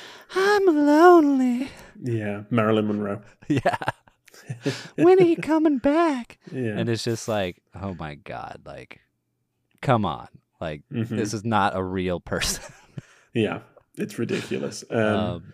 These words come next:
Speaker 1: but yeah, I
Speaker 2: I
Speaker 1: think
Speaker 2: think
Speaker 1: that was, that, that was in service of the ridiculousness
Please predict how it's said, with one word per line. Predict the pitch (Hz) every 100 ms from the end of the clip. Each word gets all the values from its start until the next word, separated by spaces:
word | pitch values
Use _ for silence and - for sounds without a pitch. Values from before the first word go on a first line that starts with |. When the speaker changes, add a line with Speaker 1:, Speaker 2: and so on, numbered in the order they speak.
| _ _
Speaker 1:
but | 101 117
yeah, | 113 98
I |
Speaker 2:
I |
Speaker 1:
think | 113
Speaker 2:
think | 123 185
Speaker 1:
that | 113 95
was, | 95 92 - - _ -
that, | 87 71 73
that | 85
was | 76 76 - _ _ _ - 101 _ _ _ _ _ _ _ - _ _
in | 110 113
service | 101 - 117 107 98 -
of | - 92 87 85 - _
the | 95 92
ridiculousness | 90 87 90 - 90 82 - 90 78 -